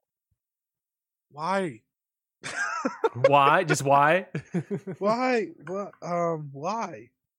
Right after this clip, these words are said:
Speaker 1: Why, um, yeah, why?
Speaker 2: Um, why not?
Speaker 1: What
Speaker 2: He-, here's,
Speaker 1: Yeah,
Speaker 2: he-,
Speaker 1: oh,
Speaker 2: here's
Speaker 1: Jeff
Speaker 2: the why
Speaker 1: Cobb.
Speaker 2: not. Here's a why not. Uh, because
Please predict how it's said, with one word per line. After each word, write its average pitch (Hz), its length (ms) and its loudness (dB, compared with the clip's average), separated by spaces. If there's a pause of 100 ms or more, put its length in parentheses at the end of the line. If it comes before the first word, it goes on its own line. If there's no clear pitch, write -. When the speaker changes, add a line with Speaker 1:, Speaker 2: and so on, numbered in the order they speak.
(260)
Speaker 1:
Why, 180 400 -4
um, 160 520 -8 (1080)
yeah, 165 140 -6
why? 131 260 -8 (1500)
Speaker 2:
Um, 247 1300 -2
why 277 120 4
not? 381 280 -4 (800)
Speaker 1:
What 156 120 -10
Speaker 2:
He-, - 60 -12 (140)
here's, 208 220 -2
Speaker 1:
Yeah, 185 200 -8
Speaker 2:
he-, 165 140 -8
Speaker 1:
oh, 139 180 -14 (180)
Speaker 2:
here's 202 260 -4
Speaker 1:
Jeff 180 60 -2
Speaker 2:
the 226 60 2
why 175 200 4
Speaker 1:
Cobb. 151 60 -2
Speaker 2:
not. 107 240 -4
Here's 170 260 -2
a 175 60 0
why 151 140 0
not. 90 300 -8 (300)
Uh, 127 520 2 (100)
because 143 600 0